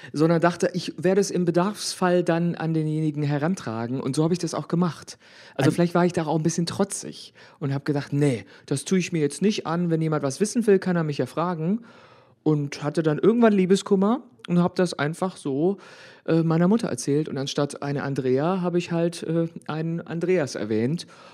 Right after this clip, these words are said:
Speaker 2: Und, äh, was hat die Mama da gesagt?
Speaker 1: Die hat erst mal geschluckt, aber ich glaube, da ging's gar nicht um das Geschlecht, sondern dass sie jetzt wusste, „Oh, jetzt habe ich dieses Liebeskummergespräch zum ersten Mal mit meinem dritten Kind.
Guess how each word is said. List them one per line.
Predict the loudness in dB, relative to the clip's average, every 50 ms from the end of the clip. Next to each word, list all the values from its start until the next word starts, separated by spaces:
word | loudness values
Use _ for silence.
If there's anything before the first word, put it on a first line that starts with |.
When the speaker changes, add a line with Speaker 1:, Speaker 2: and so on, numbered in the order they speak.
| -20 -20 -6
Speaker 2:
Und, | -2 2 2 2 2 0 0
äh, | 0 0 0 0
was | -2 -2 -4 -4 -2 -2
hat | -2 -2 0
die | 0
Mama | 0 0 0 0 0
da | 0 0 0
gesagt? | 0 0 0 0 -2 -2 -10 _ _ _ _ _ _ _ _ _ _ _ -20 _ -20 -20 -20 -20 -20 _ 2
Speaker 1:
Die | 4 4
hat | 4 6 4
erst | 4 2 2 4
mal | 0 0 2
geschluckt, | 0 -2 2 4 4 4 4 2 -10 -10 -10 -10 -10 _ _
aber | -8 -2 0 0 0
ich | 0 2
glaube, | 2 4 4 4
da | 4 2
ging's | 0 0 -4 -4 -2
gar | -4 -4 -2
nicht | -2 -4 -4 -6
um | -6 -6 -4 -4
das | -6 -6
Geschlecht, | -6 -8 -4 -2 -2 -2 -2 -6 -6 -4
sondern | -2 -2 -2 -2 -4 -6 -8 -12 -16 -20 -20 _
dass | -6 -6 -2 -2
sie | -2
jetzt | -4 -2 -4
wusste, | -4 -4 -4 -4 -10 -6 -2
„Oh, | -2 0 0
jetzt | -2 -4 -6 -10
habe | -10 -12
ich | -10 -8
dieses | -8 -8 -8 -8 -4
Liebeskummergespräch | -2 0 0 0 -2 -2 -4 -4 -4 -4 -6 -10 -10 -10 -10 -10 -8
zum | -8 -8 -8
ersten | -6 -8 -8 -10 -8 -6 -6
Mal | -6 -4 -4 0
mit | 0 0
meinem | 0 2 -2 0
dritten | 0 0 -2 -2 -2
Kind. | 0 0 0 0 -4